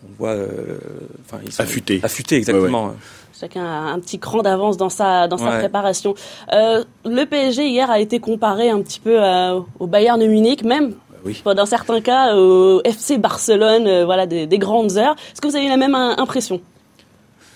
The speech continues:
Speaker 2: Oui, oui, oui, il y avait de la fluidité. Si, je pense qu'on a comparé au Bayern par rapport au, au score.
Speaker 3: Au score, oui.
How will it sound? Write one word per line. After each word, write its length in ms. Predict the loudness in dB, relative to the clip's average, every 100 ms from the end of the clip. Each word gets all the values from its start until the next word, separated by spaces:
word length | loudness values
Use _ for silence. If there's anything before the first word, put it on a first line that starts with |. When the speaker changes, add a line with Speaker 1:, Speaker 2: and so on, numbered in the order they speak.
| _ 0
Speaker 2:
Oui, 340 | 6 6 6 0
oui, 100 | 2
oui, 240 | 4 4 4
il 60 |
y 60 | 4
avait 120 | 6
de 60 | 4
la 60 |
fluidité. 480 | 2 0 -4 0 0
Si, 260 | 2 -2 -4 -6 -14 -12
je 80 | 0
pense 160 | 2
qu'on 120 | 4 2
a 60 |
comparé 320 | 2 2 4 6
au 40 |
Bayern 300 | 8 6 6
par 140 | 2
rapport 260 | 0 0 0
au, 320 | 2 2 0 -6 -20 -20 -20
au 80 | -8
score. 340 | 2 4 4 0
Speaker 3:
Au 60 |
score, 320 | -4 -2 -2
oui. 80 | -4